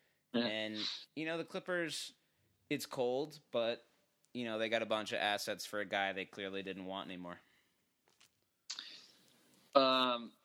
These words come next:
Speaker 1: the interesting thing to think about is I feel like the Cl-, uh, the Pistons just became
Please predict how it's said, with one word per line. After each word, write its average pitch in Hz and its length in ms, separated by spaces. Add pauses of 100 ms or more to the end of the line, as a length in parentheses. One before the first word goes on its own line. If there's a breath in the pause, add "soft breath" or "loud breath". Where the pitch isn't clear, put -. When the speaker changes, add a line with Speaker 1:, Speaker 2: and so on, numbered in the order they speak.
(380)
Speaker 1:
the 131 120
interesting 220 440
thing 160 320
to 143 40
think 151 280
about 123 380 (400)
is 117 600
I 113 80
feel 180 140
like 190 160
the 127 80
Cl-, - 260
uh, 123 160
the 117 120 (100)
Pistons 165 420
just 143 240
became 127 600